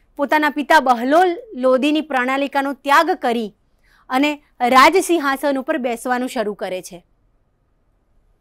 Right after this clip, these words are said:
આ સાથે સાથે એ સમયના જે અમીરો છે એમને સુંદર વસ્ત્રો અને આકર્ષક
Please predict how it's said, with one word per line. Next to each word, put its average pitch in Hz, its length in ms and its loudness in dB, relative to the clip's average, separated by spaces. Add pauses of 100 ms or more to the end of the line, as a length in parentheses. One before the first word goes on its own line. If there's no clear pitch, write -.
(600)
આ 254 80 0
સાથે 294 280 0
સાથે 311 500 0 (1120)
એ 294 100 -2
સમયના 311 360 0
જે 294 120 0
અમીરો 359 440 0
છે 262 360 -4 (340)
એમને 285 440 0 (400)
સુંદર 294 540 4
વસ્ત્રો 277 460 0
અને 311 180 2
આકર્ષક 277 560 0